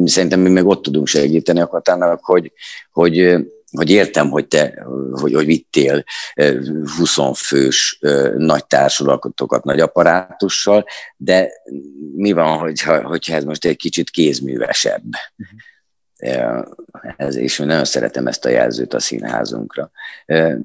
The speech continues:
Speaker 1: tehát, hogy, hogy ezek, ezek, ez a, ez a két különböző nézőpont itt szerintem most nagyon segítő tud lenni, úgyhogy én, én nagyon élvezem ezt a helyzetet.
Speaker 2: Hát jó,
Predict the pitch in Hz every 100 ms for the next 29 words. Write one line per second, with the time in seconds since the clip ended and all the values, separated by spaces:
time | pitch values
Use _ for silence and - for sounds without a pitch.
0 | 64 85 - 92 90 98 92 - 80 87
1 | 80 87 90 78 90 85 107 95 - 87
2 | 85 78 82 82 82 80 82 82 - 87
3 | 80 85 82 - _ _ - 92 69 -
4 | - 62 62 - 60 - 64 78 71 85
5 | 90 90 76 87 87 87 73 65 58 52
6 | - 57 55 - 60 58 53 - 58 -
7 | - _ _ _ _ - - - _ _
8 | - - - _ - 139 - 135 123